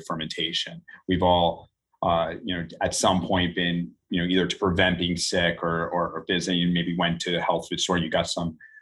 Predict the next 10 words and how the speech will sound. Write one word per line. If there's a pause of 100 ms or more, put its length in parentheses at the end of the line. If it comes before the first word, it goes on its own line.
um,
echinacea
or
something,
and
it
was
in
an
alcohol,